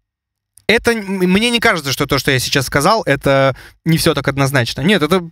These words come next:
все однозначно, дебилы и там, и там. И все. Все как бы абсолютно понятно и однозначно.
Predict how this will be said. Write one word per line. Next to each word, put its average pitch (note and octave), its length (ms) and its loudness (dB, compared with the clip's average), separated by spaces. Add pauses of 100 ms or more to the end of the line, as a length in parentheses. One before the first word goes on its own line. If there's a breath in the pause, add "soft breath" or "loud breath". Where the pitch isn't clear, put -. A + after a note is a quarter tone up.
(140)
все A#3+ 340 2
однозначно, F#3 760 0
дебилы E3 520 2
и - 20 0
там, D3 200 0
и C#3+ 40 -2
там. B2+ 280 -2 (1400)
И C#3 60 -6
все. D3 320 -4 (1120)
Все D3+ 280 0
как C#3 140 -4
бы C#3 120 2
абсолютно F3 500 0
понятно D#3+ 380 0
и C3+ 40 4
однозначно. C3+ 640 -4